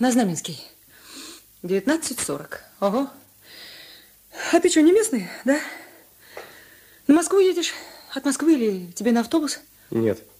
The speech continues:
Speaker 1: А что здесь делаешь? Ждёшь кого?
Speaker 2: Я? Что делаю?
Speaker 1: А?
Speaker 2: Отращиваю усы.
Speaker 1: Усы? И где же они?
Speaker 2: Сбрил.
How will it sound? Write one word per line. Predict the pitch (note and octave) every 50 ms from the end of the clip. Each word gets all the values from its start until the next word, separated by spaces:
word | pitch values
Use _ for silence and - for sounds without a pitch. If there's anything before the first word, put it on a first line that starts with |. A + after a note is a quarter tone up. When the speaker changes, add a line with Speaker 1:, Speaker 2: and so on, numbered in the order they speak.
| _ _ _ _ _ _ _ _ _ _ _ _ _ _ _ _ _ _ _ _ _ _ _ _
Speaker 1:
А | D#4+
что | - - C5
здесь | C5+ D5+ A#4+ C#4+
делаешь? | A3+ F3+ C#3+ D3 - - - - - _ _ _ _ _ _ _ _ _ _ _ -
Ждёшь | C#4+ F4+ G#4+ -
кого? | - F#4 F4+ F4 D4+ - - - - - -
Speaker 2:
Я? | A#2 B2 C3+ C3 - _ _ _ _ _ _ _ _ _ _ _ _ _ _ _ _ _ _ _ _ _ -
Что | - - G#2+
делаю? | G#2 A2 A#2+ A#2 A2+ G#2+ - - - _ _ _ _ _ _ -
Speaker 1:
А? | A3+ A3 G#3+ B3 C4 - - _ _ _ _ _ _ _ _ _ _ _ _ _ _ _ _ _ _ - -
Speaker 2:
Отращиваю | - - - A#2 A2+ A2 - - G#2+ G#2 G#2+ A2 G#2+ G#2+
усы. | A2 G#2 - - F2 - - _ _ _ _ _ _ _ _ _ _ _ _ _ _ _ - -
Speaker 1:
Усы? | C#4 - - - D#4 D4 C4 - _ _ _ _ _ _ _ _ _ _ _ _ _ _ _ _ _ _ _ _ _ _ _
И | - A#3
где | G3 F#3+ F3+ F3+ F#3+ G3+
же | G3 A3+
они? | A#3 A#3+ A#3+ B3+ C4 C#4 - _ _ _ _ _ _ _ _ _ _ _ _ _ _ _ _ _ _ _ _ _ _ _ _ _ _ _
Speaker 2:
Сбрил. | - A2+ A2+ G#2+ B2 A2+ G#2+ G2 -